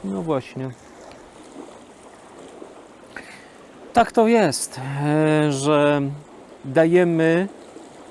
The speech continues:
sobą, mm, pomiatać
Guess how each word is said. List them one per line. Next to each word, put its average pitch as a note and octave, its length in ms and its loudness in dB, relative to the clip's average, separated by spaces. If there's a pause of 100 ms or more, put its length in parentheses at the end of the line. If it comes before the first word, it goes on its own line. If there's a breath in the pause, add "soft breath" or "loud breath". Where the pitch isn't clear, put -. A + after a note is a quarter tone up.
(800)
sobą, E3 800 0 (420)
mm, D#3+ 540 -2
pomiatać D#3 680 0